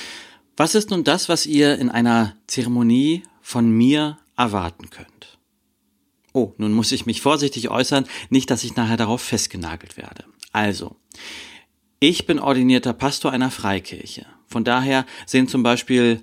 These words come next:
meine Gottesdienste eh schon anders aus als in der katholischen Kirche. Schaut euch gern mal ein oder verschiedene freikirchliche Gottesdienste an, denn im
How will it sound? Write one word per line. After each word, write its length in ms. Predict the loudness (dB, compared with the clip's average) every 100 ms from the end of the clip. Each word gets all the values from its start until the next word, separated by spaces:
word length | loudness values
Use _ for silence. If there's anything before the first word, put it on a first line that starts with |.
| _
meine 320 | 0 2 2 2
Gottesdienste 760 | -2 -2 -4 -4 -4 -4 -4 -2
eh 220 | 0 0
schon 280 | 0 0 0
anders 420 | 2 2 0 -4
aus 360 | 0 0 0
als 500 | -2 0 2 2 -2
in 240 | -4 0 2
der 100 | 0
katholischen 520 | -2 -2 -2 -2 -6
Kirche. 400 | -6 -6 -8 -16 _ _ _ _ -16 -12 -10 -12 -14 -12
Schaut 220 | -2 0
euch 140 | 0 0
gern 220 | 0 2
mal 480 | 4 4 4 2 -2 _ _ _ _ _ 0
ein 340 | 2 4 2
oder 220 | 2 2 2
verschiedene 560 | 0 0 2 2 2
freikirchliche 680 | 0 0 0 -2 -4 -4 -6
Gottesdienste 720 | -4 -4 -6 -6 -6 -6 -6
an, 360 | -6 -6 -8 -8
denn 140 | -4 -2
im 160 | -4